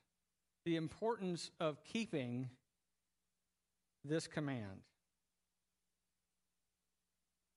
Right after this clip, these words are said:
Over and over and over, God repeats, "You and everybody who follows after you is to be circumcised." And he says it several different ways. He says,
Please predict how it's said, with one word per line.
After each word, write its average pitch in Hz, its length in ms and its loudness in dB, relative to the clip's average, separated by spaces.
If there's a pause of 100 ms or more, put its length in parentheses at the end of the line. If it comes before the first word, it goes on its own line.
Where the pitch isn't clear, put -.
(180)
Over 220 760 2
and 147 340 2
over 196 640 4 (300)
and 147 160 -6
over, 143 680 2
God 156 280 4
repeats, 143 680 -2 (600)
"You 208 520 2 (140)
and 139 120 2
everybody 220 440 4
who 202 120 0
follows 202 400 2
after 190 300 0
you 151 160 2
is 147 120 0
to 160 100 -4
be 147 120 0
circumcised." 135 680 -4 (1400)
And 175 120 4
he 180 80 6
says 208 240 4
it 170 220 -2
several 233 300 2
different 190 220 2
ways. 147 240 4
He 208 140 2
says, 190 400 2